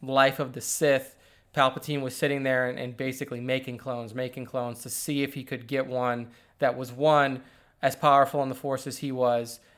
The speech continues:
and two, would be as obedient, uh, as he could ever imagine. So this was not one of those. He somehow either escaped out into the real world or he was, you know, cast off to, to die in a,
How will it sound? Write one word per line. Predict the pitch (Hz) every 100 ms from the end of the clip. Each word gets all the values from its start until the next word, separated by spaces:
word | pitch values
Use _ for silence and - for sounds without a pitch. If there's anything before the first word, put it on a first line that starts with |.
| _
and | 135 127
two, | - - 156 143 131 127 - _
would | - 143 120 127
be | 139 135
as | 123 127
obedient, | 139 131 151 147 143 120 113 - - _ _ -
uh, | 127 120
as | 127 123
he | - 127
could | - 135 127 160 -
ever | 135 123
imagine. | 117 113 113 -
So | - 139
this | 139 151
was | 156 139
not | 135 147 151
one | 135 135
of | 135
those. | 135 135 131 127 - _ _ _
He | - 147 131 139 - -
somehow | - - - 160 147 143 143 139
either | - 139 131 127
escaped | 131 - - 147 147 151
out | 139 135
into | 135 131 147 139 135
the | 131
real | 117 139 147
world | 139 143 143 143
or | 135 123
he | 135
was, | 131 123 113 -
you | 156
know, | 123 110
cast | - 135 135 -
off | 131 131 131 -
to, | - 127 117
to | -
die | 139 131 127 127 131
in | 127 120
a, | 117